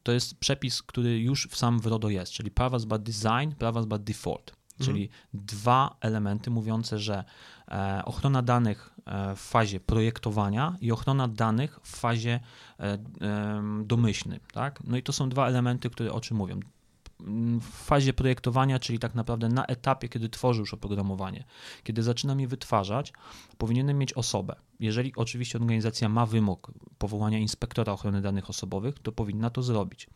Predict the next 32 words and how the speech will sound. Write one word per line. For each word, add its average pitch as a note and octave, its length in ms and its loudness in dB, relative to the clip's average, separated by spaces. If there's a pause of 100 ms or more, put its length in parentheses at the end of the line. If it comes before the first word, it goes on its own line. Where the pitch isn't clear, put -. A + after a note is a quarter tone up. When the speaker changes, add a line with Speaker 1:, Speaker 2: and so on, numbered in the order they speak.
(200)
Speaker 1:
Jeżeli A2+ 320 2
nie, A2+ 240 4 (400)
no D3+ 60 -4
to E3 100 0
powinna D#3 320 4
być C#3 160 0
osoba, B2+ 280 0
która B2 200 0
w A#2+ 60 2
ogóle A#2 160 4
danymi A2 300 2
osobowymi A2 500 0
powinna G#2+ 260 -2
się G#2+ 120 -4
zajmować G#2+ 400 -2
w G#2 40 -6
organizacji. G#2+ 640 -4
Czy - 120 -6
to C3+ 160 0
outsor-, A#2+ 460 -2
outsourcingowo A2 680 -2
to F#2+ 120 -4
może G2+ 180 -2
być G2 180 -8
firma, G2+ 280 -4
tak G#2 100 -8
jak G#2 140 -8
na G2+ 80 -4
przykład - 280 -6
my G#2 100 4
to G2 120 -6
robimy G2+ 380 -4